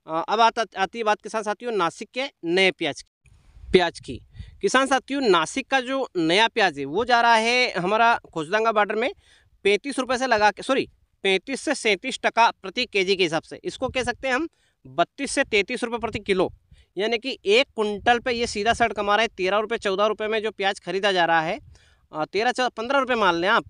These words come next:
पन्द्रह रुपये और ये जा रहा है बत्तीस रुपये, तैंतीस रुपये के, यानी तैंतीस, चौंतीस रुपये बत्तीस से चौंतीस रुपये प्रति किलो के हिसाब से और ख़रीदा जा रहा है चौदह रुपये प्रति किलो, यानी कि बीस रुपये बचत हो रही है इस पे। बीस,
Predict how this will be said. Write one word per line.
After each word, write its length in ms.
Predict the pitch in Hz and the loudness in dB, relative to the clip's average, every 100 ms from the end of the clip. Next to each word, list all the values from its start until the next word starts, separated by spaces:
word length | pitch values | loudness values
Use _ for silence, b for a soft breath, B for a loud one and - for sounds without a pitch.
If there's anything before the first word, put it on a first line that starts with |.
| - | -6
पन्द्रह 220 | 180 220 | -2 2
रुपये 240 | 233 220 233 | 2 0 -2
और 140 | 233 | 0
ये 100 | 233 | 0
जा 180 | 196 185 | 4 4
रहा 60 | |
है 60 | 214 | 4
बत्तीस 320 | 190 - 220 | 2 -4 -8
रुपये, 180 | 208 220 | -6 -4
तैंतीस 300 | 196 185 170 | -4 -6 -8
रुपये 200 | 165 151 | -6 -8
के, 160 | 113 165 | -6 -4
यानी 160 | 196 | -4
तैंतीस, 320 | 190 180 226 | -4 -8 -6
चौंतीस 260 | - 180 185 | -6 -6 -6
रुपये 220 | 185 233 359 _ _ _ - | -6 -6 -10 _ _ _ -6
बत्तीस 320 | 147 - 262 | -4 -4 -8
से 80 | - | -8
चौंतीस 320 | 226 202 208 214 | -4 -6 -4 -6
रुपये 160 | 220 | -4
प्रति 200 | 208 208 233 | -6 -8 -6
किलो 240 | 196 196 | -2 0
के 80 | 190 | 0
हिसाब 220 | 170 156 | 0 -2
से 160 | - 117 - _ _ - | -4 -18 -20 _ _ -16
और 80 | 208 | -10
ख़रीदा 320 | 180 190 220 226 | -2 0 4 4
जा 120 | 220 | 6
रहा 80 | 233 | 4
है 60 | |
चौदह 240 | 247 233 240 | 2 0 2
रुपये 120 | 233 | 0
प्रति 180 | 208 196 | -6 -8
किलो, 180 | 185 175 | -6 -2
यानी 200 | 208 240 | -2 -2
कि 80 | 202 | -4
बीस 280 | 196 247 | -4 -4
रुपये 180 | 240 240 | -2 0
बचत 280 | 208 202 180 | 0 -2 -4
हो 80 | 170 | -2
रही 120 | 151 | -2
है 40 | |
इस 100 | 139 | -4
पे। 100 | - 139 | -8 -10
बीस, 180 | 196 | -10